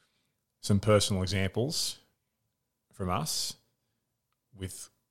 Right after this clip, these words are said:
where we've been through our lives and just examples that we've, we've worked through together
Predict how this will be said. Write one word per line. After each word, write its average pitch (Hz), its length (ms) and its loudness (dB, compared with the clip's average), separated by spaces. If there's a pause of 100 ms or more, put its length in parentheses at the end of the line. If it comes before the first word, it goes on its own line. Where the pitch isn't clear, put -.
(140)
where 98 200 0
we've 92 280 -2
been 92 440 0 (320)
through 95 180 -2
our 90 100 2
lives 90 600 0 (160)
and 95 640 -2
just 131 320 -2 (440)
examples 120 480 0
that 107 80 -2
we've, 95 520 -2 (480)
we've 98 180 -4
worked 101 260 0
through 98 180 -2
together 92 440 0